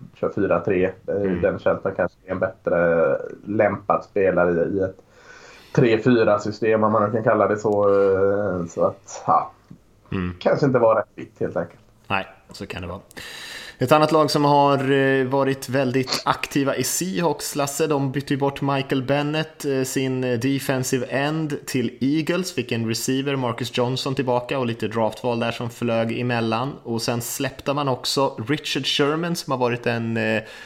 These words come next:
Speaker 2: ikon i det laget, får man ändå säga, de senaste åren. Och han har redan signat med forty-niners på ett treårskontrakt för trettionio millar. Eh, och så ryk-, ryktas det ju också om att, eh, man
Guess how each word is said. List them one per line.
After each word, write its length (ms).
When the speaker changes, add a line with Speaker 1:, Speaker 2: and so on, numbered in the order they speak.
Speaker 2:
ikon 460
i 60
det 100
laget, 240
får 100
man 120
ändå 160
säga, 280
de 100
senaste 380
åren. 500
Och 240
han 180
har 100
redan 440
signat 680
med 280
forty-niners 840
på 80
ett 180
treårskontrakt 800
för 260
trettionio 720
millar. 400
Eh, 580
och 60
så 100
ryk-, 260
ryktas 340
det 60
ju 40
också 220
om 140
att, 340
eh, 280
man 400